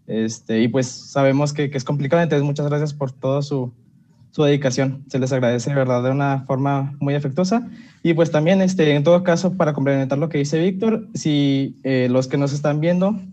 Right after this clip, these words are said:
quisieran, este, crear una nueva sede, pues también se pueden co-, poner en contacto con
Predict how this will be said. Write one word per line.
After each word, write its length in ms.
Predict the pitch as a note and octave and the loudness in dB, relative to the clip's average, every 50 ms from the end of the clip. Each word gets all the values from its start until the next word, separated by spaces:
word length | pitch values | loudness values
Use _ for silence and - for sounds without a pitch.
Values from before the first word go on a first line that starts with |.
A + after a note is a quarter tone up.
| - - _ _ _ _ _ - - | -20 -20 _ _ _ _ _ -20 -8
quisieran, 540 | - - D3 C#3+ - F3+ F3 F3 E3+ E3 D#3+ | -6 -4 -2 0 2 2 4 4 2 2 0
este, 540 | D3 C#3+ D3 - C3+ B2+ B2 A#2+ A#2 A#2+ B2 - - - _ _ _ _ _ | -2 -4 -4 -4 -4 -2 -2 -2 -2 -4 -6 -10 -16 -20 _ _ _ _ _
crear 260 | - C#3 C#3 C#3 C#3 | 0 2 2 2 2
una 160 | D3+ D3+ D#3 | 2 0 0
nueva 240 | D3+ D3+ D3 D3 D3 | 0 2 2 2 2
sede, 260 | C#3+ C#3+ F3+ F#3+ G#3 G#3 | 2 2 2 2 2 2
pues 160 | F#3 F#3 - | 0 -2 -2
también 200 | D#3+ C#3 C#3 C3 | -2 -2 -2 -2
se 60 | D#3+ | -2
pueden 320 | C#3 D3 C#3+ D3 D3 D3 | -2 -2 -2 -2 -2 -2
co-, 200 | D3 C#3+ C3 B2+ | -2 -4 -6 -6
poner 280 | - - C3+ B2+ C3 C3+ | -6 -4 -4 -2 -2 -2
en 80 | C#3+ C#3+ | -2 -4
contacto 440 | C#3+ C3 B2+ C3 C3 B2+ - - | -4 -6 -6 -6 -6 -6 -6 -8
con 260 | C3+ B2+ C3 B2 A#2 | -6 -4 -4 -6 -6